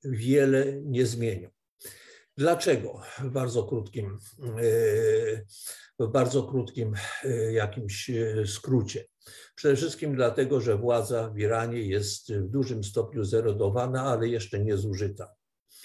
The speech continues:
Tam nastąpiło okopanie się systemu. To są zarówno strażnicy rewolucji, to są organizacje, które są z nimi związane, to jest armia, to są, e, setki tysięcy ludzi,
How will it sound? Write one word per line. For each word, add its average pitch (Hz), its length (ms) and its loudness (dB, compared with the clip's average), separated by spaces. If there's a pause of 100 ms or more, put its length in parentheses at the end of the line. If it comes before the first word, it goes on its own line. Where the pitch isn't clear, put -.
(500)
Tam 135 260 2
nastąpiło 113 800 0
okopanie 117 640 -2
się 110 200 -6
systemu. 110 720 -4 (360)
To 131 120 2
są 120 220 -2
zarówno 107 520 0
strażnicy 113 640 0
rewolucji, 135 640 2
to 104 120 -2
są 98 200 0
organizacje, 104 800 0
które 101 300 -2
są 104 320 -4 (300)
z 117 80 -2
nimi 123 220 2
związane, 113 720 0
to 101 120 -2
jest 98 320 -2
armia, 131 480 0 (240)
to 151 120 0
są, 139 380 0 (680)
e, 107 60 0
setki 131 400 -2
tysięcy 127 540 -2
ludzi, 113 480 0